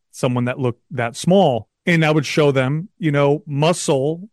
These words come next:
is very dense." You know, it would be like measuring, imagine weighing five pounds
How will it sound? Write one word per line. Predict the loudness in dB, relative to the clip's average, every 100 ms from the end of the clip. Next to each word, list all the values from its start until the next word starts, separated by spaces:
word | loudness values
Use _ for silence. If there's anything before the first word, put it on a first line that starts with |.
| -10
is | -6 0
very | 2 2
dense." | 2 0 -2 -10 -18 -4
You | 0
know, | 2 4
it | 4
would | 2
be | 2
like | 2 2
measuring, | 0 0 2 0 0 0 -2 -6 -10 -4
imagine | 2 2 4 2 2
weighing | 2 2 2
five | 0 2 2 0
pounds | -4 -4 -4 -6